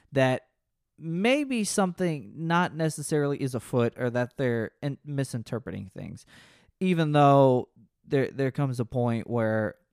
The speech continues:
uh, Usa and the Monitor are having a, a particular conversation. But it's not like he's saying that the Great Journey is wrong. He's just sa-, he's just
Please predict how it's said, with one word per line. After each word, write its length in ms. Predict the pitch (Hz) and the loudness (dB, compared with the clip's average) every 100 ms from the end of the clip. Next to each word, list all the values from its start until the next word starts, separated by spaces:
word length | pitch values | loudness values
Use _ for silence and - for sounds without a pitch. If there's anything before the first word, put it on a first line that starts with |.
| _ _ _ _ _ _ _ _ 131 | _ _ _ _ _ _ _ _ -4
uh, 220 | 117 107 165 | -2 0 2
Usa 500 | 156 - 131 123 - | 2 4 2 4 0
and 380 | 120 117 110 - _ _ _ _ _ _ _ _ _ _ | -2 -2 -4 -10 _ _ _ _ _ _ _ _ _ _
the 180 | 135 131 | -4 -2
Monitor 480 | 120 123 123 113 110 | 0 0 0 0 0
are 80 | 107 | -2
having 440 | 117 113 107 104 - | -4 -4 -6 -8 -8
a, 280 | 110 101 - - | -6 -6 -8 -12
a 60 | |
particular 500 | - 139 131 104 107 | -10 -8 -6 -4 -4
conversation. 640 | - 95 - 123 117 113 - - - - - | -4 -8 -6 -6 -6 -10 -16 -20 -20 -10 2
But 280 | 143 131 - | 4 4 2
it's 260 | 151 143 170 | -2 -2 0
not 260 | 220 220 | 2 2
like 200 | 196 190 | 0 0
he's 200 | 175 135 | -2 -4
saying 480 | - 143 139 139 131 | -2 -2 0 -2 -2
that 380 | 123 120 113 _ - _ - | -2 0 -4 _ -20 _ -10
the 80 | |
Great 400 | 123 131 135 135 | -4 2 2 2
Journey 500 | 131 127 123 123 120 _ _ _ - | -2 -2 0 -2 -4 _ _ _ -2
is 240 | 127 107 | -2 -2
wrong. 640 | 101 113 107 110 131 175 180 | -6 -4 -2 -2 -4 -6 -10
He's 320 | - 180 160 | -4 -2 -2
just 280 | - 151 - | -4 -6 -4
sa-, 120 | 165 - | -6 -4
he's 260 | 143 180 160 | 0 0 0
just 180 | 165 | -4